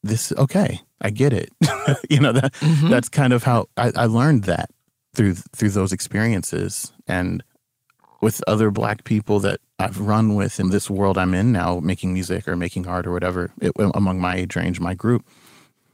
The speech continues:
Speaker 1: we use it all the time with each other. And it's almost like a, like a secret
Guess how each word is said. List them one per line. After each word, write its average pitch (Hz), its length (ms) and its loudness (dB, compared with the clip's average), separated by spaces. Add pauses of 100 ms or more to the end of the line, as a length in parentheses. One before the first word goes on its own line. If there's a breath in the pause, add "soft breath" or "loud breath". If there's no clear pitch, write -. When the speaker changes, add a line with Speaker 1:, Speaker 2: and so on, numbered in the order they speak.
(140)
Speaker 1:
we 117 120 2
use 120 180 6
it 127 80 2
all 117 140 4
the 110 100 0
time 127 260 2
with 135 140 2
each 101 160 -2
other. 95 240 2
And 92 80 2
it's - 160 -4
almost 117 340 2
like - 220 -4
a, 92 320 -2 (380)
like 104 120 0
a 101 80 0
secret - 640 -2